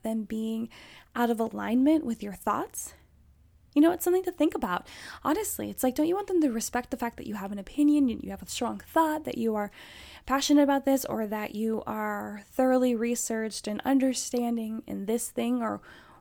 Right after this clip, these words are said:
whatever the heck it is, rather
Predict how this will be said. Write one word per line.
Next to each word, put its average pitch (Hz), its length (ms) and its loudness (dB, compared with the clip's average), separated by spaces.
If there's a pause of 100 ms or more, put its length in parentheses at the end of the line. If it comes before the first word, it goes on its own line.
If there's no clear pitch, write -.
whatever 208 520 0
the 269 140 0
heck 254 240 -4
it 233 80 2
is, 208 260 -2 (460)
rather 226 760 2